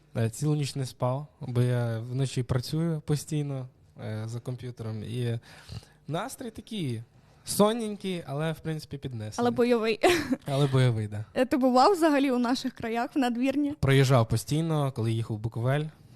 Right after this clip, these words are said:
Speaker 1: Постійно цими дорогами з Франківська зазвичай.
Speaker 2: І як тобі?
Speaker 1: Ну, подобається. Дивіться, я проїжджав, е, ну, об'їзною, получається, а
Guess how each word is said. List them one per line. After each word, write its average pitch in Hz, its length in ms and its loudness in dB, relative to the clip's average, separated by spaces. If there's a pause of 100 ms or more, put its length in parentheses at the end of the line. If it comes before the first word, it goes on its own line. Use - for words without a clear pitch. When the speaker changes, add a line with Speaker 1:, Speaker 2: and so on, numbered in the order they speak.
Speaker 1:
Постійно 113 800 0
цими 113 220 -4
дорогами 113 600 -2
з - 40 -12
Франківська 113 600 -4
зазвичай. 107 460 -8 (960)
Speaker 2:
І 262 100 -4
як 220 200 -4
тобі? 240 240 -6 (560)
Speaker 1:
Ну, 202 420 4
подобається. 160 480 6
Дивіться, 147 300 0
я 147 160 4
проїжджав, 165 560 4 (120)
е, 143 340 2
ну, 151 180 -2
об'їзною, 139 520 -2
получається, 127 560 -2 (180)
а 120 500 0